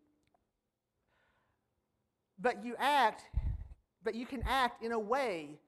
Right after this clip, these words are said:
that isn't in accordance with those rights. When two nations are at war, when they go to end the war, what do they do? They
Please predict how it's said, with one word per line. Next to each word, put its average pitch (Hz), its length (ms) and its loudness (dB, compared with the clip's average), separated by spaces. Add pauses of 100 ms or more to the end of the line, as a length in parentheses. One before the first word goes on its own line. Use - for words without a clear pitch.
(180)
that 208 220 2
isn't 247 400 -4
in 226 240 -6
accordance 208 640 -4 (240)
with 190 180 -6
those 170 180 -4
rights. 165 260 2 (920)
When 220 140 -4
two 294 160 -10
nations 262 440 -2
are 240 100 2
at 220 80 0
war, 226 400 -2 (240)
when 208 160 -6
they 240 160 2
go 254 160 4
to 240 180 -2
end 240 220 -4
the 247 60 -2
war, 190 480 0 (420)
what 208 140 0
do 226 80 0
they 226 120 0
do? 202 140 -2 (1600)
They 160 120 -6